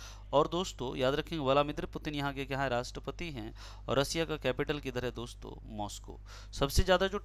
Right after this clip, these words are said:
टाइम जोन है वो कहाँ पर है दोस्तों? रसिया में। और क्षेत्रफल के according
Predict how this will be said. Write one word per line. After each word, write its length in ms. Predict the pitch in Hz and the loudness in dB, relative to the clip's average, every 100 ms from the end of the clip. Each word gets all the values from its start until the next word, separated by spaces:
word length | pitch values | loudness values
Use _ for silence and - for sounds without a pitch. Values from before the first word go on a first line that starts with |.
| - | 4
टाइम 280 | 147 180 | 4 4
जोन 240 | 165 165 165 | 0 -2 -2
है 60 | |
वो 140 | 170 147 | -4 -4
कहाँ 240 | 143 143 | -2 0
पर 120 | 143 | 0
है 60 | 147 | -2
दोस्तों? 340 | 135 135 143 | -4 -6 -4
रसिया 320 | 120 117 143 139 | -4 -2 -4 -2
में। 80 | 135 | -4
और 100 | 135 | -4
क्षेत्रफल 440 | 123 - 131 139 | -8 -8 -6 -6
के 240 | 139 120 113 | -6 -6 2
according 420 | 139 127 117 | 4 4 0